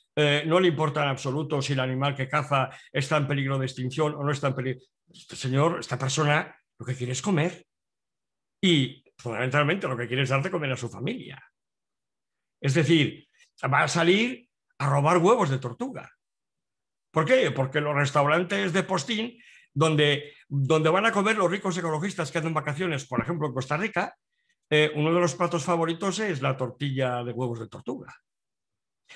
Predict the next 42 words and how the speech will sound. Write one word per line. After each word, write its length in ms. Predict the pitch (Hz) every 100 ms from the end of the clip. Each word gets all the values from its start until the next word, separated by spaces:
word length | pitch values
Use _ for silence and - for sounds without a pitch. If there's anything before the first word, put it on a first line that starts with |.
| - _ -
Este 240 | 156 -
hombre 180 | 151 196
va 140 | 165 147
a 40 |
robar 280 | 135 135 127
huevos 300 | 123 127 127
de 80 | 135
tortuga 480 | 160 160 208 196 220
porque 200 | - 131
le 80 |
van 160 | 127 135
a 60 | 131
pagar 260 | 147 160
cincuenta 420 | 127 117 131 135
dólares, 640 | 156 160 156 190 220 - _ _ _ _ _ _ _ _ _
que 200 | 156 165
es 100 | 175
con 220 | - 170
lo 120 | 156
que 140 | 135 156
él 120 | 160
va 80 | 165
a 40 |
comprar 320 | 165 151 165 160
la 120 | 160
comida 360 | 160 147 151
para 200 | 156 135
sus 200 | 127 117
hijos 320 | 131 131 135 131 _ _ _
esa 220 | 151 143
noche 280 | 127 120 117
de 100 | 95
sábado. 400 | - 135 135 - _ _ -
No, 160 | 139 151
no 120 | 156
va 80 | 156
a 40 |
venir 280 | 143 135 117
a 60 | 107
vernos 340 | 95 98 -
a 60 | 95
nosotros. 380 | - - _